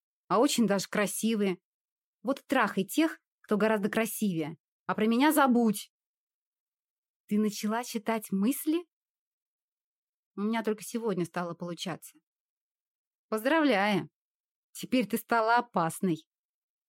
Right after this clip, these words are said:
«И как мне себя вести?» «Думай о том, что у меня самые красивые сиськи.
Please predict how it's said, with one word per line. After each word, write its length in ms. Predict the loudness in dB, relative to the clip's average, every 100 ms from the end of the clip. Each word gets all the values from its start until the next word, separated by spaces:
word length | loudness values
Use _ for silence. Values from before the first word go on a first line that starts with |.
| _ _ _ -10
«И 100 | -8
как 380 | -4 -4 -2
мне 240 | 0 2 2
себя 400 | -2 -4 -2 -4
вести?» 600 | -6 -10 -16 -16 -14 -14 _ _ _ _ _ _ _ _ _ _ _ _ _ _ _ _
«Думай 400 | 0 6 8 8
о 40 | 6
том, 280 | 4 4
что 220 | 2 0 0
у 20 |
меня 220 | 2 0
самые 420 | 0 2 6 4
красивые 560 | 4 -2 0 -4 -4 -10
сиськи. 540 | -8 -8 -8 -10 -10